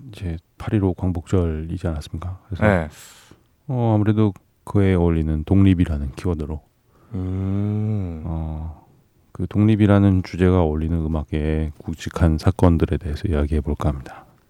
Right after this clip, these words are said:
Speaker 2: 독립이라고 하면은 근데 일제시대 때 <laughs> 일제에 맞서 싸운 독립투사들밖에 생각이 안 나거든요.
Speaker 1: 어, 이제 흔히 뭐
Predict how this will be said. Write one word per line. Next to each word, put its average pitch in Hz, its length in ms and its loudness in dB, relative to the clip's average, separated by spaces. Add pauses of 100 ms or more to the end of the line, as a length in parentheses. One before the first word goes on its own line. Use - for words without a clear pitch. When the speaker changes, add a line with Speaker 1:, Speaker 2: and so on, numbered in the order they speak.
(180)
Speaker 2:
독립이라고 151 840 4
하면은 113 520 0
근데 87 460 -4
일제시대 123 680 -2 (160)
때 127 400 2 (240)
<laughs> - 220 -16
일제에 170 280 4
맞서 117 280 0
싸운 104 440 2 (100)
독립투사들밖에 196 1080 4
생각이 147 300 4
안 85 80 0
나거든요. 90 540 -2 (340)
Speaker 1:
어, 127 340 4
이제 113 240 2 (580)
흔히 123 580 4
뭐 82 320 2